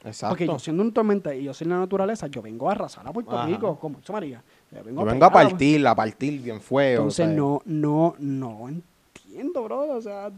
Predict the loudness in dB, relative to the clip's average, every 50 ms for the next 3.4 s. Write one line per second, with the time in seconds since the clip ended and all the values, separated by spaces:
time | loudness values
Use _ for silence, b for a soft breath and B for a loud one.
0 | -12 -6 -4 -4 -2 -2 -2 -2 -4 -4 -6 -10 _ _ _ -14 -14 -12 -12 -12
1 | -10 -10 -10 -10 _ _ -16 -16 -16 -16 -18 -20 -20 -6 -2 0 2 4 4 2
2 | 2 0 -6 -8 -8 -6 -6 -6 -6 -6 -4 -4 -4 -4 -2 -2 -2 -2 -2 0
3 | 2 2 4 4 4 2 0